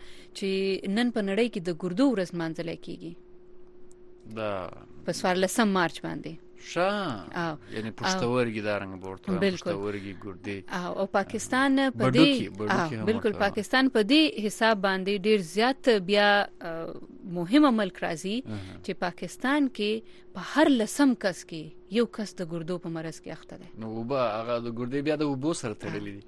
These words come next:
Speaker 1: بالکل.
Speaker 2: اوبه صفا نه وي.
Speaker 1: دوه کروړه مریضان دي.
Speaker 2: آه.
Speaker 1: د پاکستان شل کروړه آبادۍ
Speaker 2: آه.
Speaker 1: کې.
Speaker 2: او چې څوک اوبه کمې څښي، د هغو دپاره هم مسله ده، او
Speaker 1: مم.
Speaker 2: که خرابې اوبه څښي، د هغو دپاره هم
Speaker 1: بالکل.
Speaker 2: مسله ده.
Speaker 1: آه. نو د ډیوه خبریال، آه، فیاض ظفر، آه، چې په نړۍ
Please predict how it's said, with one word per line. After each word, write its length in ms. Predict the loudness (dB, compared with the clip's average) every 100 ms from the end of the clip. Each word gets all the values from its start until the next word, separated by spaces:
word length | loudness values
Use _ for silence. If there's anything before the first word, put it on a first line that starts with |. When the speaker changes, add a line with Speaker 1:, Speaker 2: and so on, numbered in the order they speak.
| -20 -20 -6
Speaker 1:
بالکل. 160 | -2 0
Speaker 2:
اوبه 120 | 0
صفا 440 | 0 -4 0 0
نه 120 | 0
وي. 80 | -2
Speaker 1:
دوه 300 | -4 4 4 6
کروړه 300 | 6 8 8
مریضان 480 | 6 4 2 2 0
دي. 60 | -2
Speaker 2:
آه. 400 | -4 -6 -10 -8
Speaker 1:
د 80 | -4
پاکستان 480 | -4 -4 -2 -2
شل 240 | -2 -2 -2
کروړه 340 | 2 2 4
آبادۍ 540 | 2 -2 -2 -2 -2 -4
Speaker 2:
آه. 60 | -6
Speaker 1:
کې. 380 | -8 -8 -8
Speaker 2:
او 80 | -6
چې 100 | -6 -4
څوک 200 | -4 -2
اوبه 180 | 0 0
کمې 300 | 0 -2 -2
څښي، 260 | -6 -4
د 80 | 2
هغو 240 | 2 2 0
دپاره 340 | -2 -4 -4
هم 220 | -4 -6
مسله 260 | -6 -6 -2
ده، 80 | -2
او 60 |
Speaker 1:
مم. 60 | -2
Speaker 2:
که 60 | -4
خرابې 380 | 0 2 2
اوبه 180 | 0 -6
څښي، 180 | -6 -4
د 80 | -2
هغو 220 | -2 -2
دپاره 280 | -4 -4 -6
هم 160 | -4
Speaker 1:
بالکل. 300 | -2 -2 -4
Speaker 2:
مسله 120 | -12 -14
ده. 60 | -14
Speaker 1:
آه. 180 | -8 -8 -8 -16 -8 2
نو 140 | 4
د 80 | 6
ډیوه 220 | 6 6
خبریال، 580 | 6 6 6 6 6 4
آه، 240 | 4 4 4
فیاض 380 | 6 6 6
ظفر، 340 | 4 6 10 8 6 -18 -18 -6
آه، 480 | 0 2 2 2 -2 -6 -6
چې 300 | -2 -2 -2
په 60 | -2
نړۍ 340 | 0 4 2